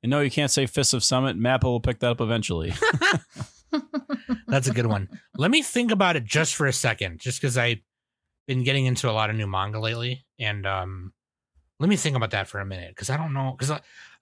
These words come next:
Speaker 2: s-, some of the stuff that I was, some of the manga that I did think about, like, e-,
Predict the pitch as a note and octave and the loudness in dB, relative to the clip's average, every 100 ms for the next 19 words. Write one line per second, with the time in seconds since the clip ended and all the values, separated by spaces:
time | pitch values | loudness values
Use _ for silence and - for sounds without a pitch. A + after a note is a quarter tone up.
0 | - - F#3+ G#3 A#3 C4+ - A3 G3+ D#3+ | -6 -6 0 2 2 2 2 2 4 2
1 | C#3 B2 A#2+ - _ _ _ _ _ _ | 2 0 -2 -12 _ _ _ _ _ _
2 | _ _ - F3+ G3+ F#3+ F#3 F3+ D3 A2+ | _ _ 0 2 2 2 2 4 2 2
3 | G2 A#2 A#2+ C3 C#3+ D3 D3 D3 A2+ G#2 | 0 -2 0 0 0 0 0 2 0 -2
4 | - | -8